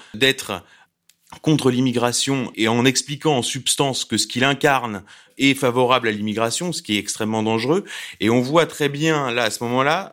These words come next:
un débat qui va traverser la communauté juive, avec un axe qu'on pourrait mettre sur abscisse ordonnée, Ashkenaz séfarade, et puis, euh, capital économique,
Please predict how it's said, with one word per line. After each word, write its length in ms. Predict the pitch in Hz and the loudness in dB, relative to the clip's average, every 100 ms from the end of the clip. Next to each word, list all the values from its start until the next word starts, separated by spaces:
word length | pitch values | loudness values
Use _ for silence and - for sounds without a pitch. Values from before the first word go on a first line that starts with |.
| - | -6
un 140 | 113 | -6
débat 500 | 107 165 151 151 139 | 0 0 2 2 2
qui 180 | - 104 | -4 -4
va 140 | 110 | -2
traverser 440 | 107 117 117 - 120 | -2 -2 -2 0 0
la 100 | 110 | 0
communauté 540 | 117 110 110 104 107 | 0 0 -2 -2 -2
juive, 420 | 104 175 170 92 - - - - | -2 -4 -2 -4 -6 -18 -20 -14
avec 280 | - 110 113 | -2 -2 0
un 200 | 113 120 | -2 0
axe 220 | 151 147 | 0 -2
qu'on 120 | - 117 | -6 -8
pourrait 220 | 120 120 | -4 -2
mettre 200 | 131 127 | -2 -2
sur 160 | 117 | -2
abscisse 380 | 117 110 - 135 | -2 -2 -6 -2
ordonnée, 480 | 135 113 120 127 143 | -2 0 0 2 2
Ashkenaz 460 | 113 - 127 127 123 | 0 -2 -2 -2 -2
séfarade, 640 | - 110 113 113 143 139 | -4 -4 -2 0 0 -4
et 100 | 117 | -10
puis, 160 | 104 139 | -8 -6
euh, 220 | 104 104 | -4 -4
capital 460 | 104 113 117 135 123 | -4 -6 -2 0 0
économique, 580 | 104 110 110 151 165 | -2 -2 -2 -4 -4